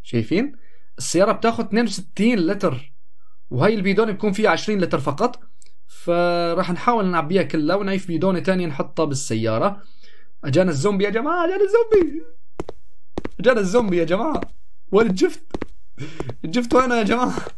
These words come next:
لا، لا، لا، لا، لا. أجانا الزومبي.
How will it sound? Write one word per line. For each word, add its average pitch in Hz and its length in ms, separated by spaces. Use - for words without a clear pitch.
لا، 214 460
لا، - 0
لا، 453 360
لا، 359 40
لا. - 260
أجانا 196 240
الزومبي. 185 440